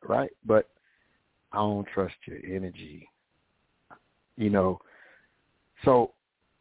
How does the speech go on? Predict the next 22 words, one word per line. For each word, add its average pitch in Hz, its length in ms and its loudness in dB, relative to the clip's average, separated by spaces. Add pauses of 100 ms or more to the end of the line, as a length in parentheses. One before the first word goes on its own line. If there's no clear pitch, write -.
(140)
you 139 100 0
know, 104 140 2
back 117 260 2 (160)
to 117 260 0 (640)
communication, 117 720 -4
I, 120 260 -4
I 123 100 0
don't 120 140 2
know. 127 100 2
I 101 120 0
just 127 180 -8
think 123 140 -6
it's 104 240 -14
essential 127 480 -8 (520)
in 95 220 -6
any 123 500 4 (300)
successful 101 640 0
relationship, 123 760 0
and 98 140 2
I 95 80 4
think 95 260 -2
it's 107 200 0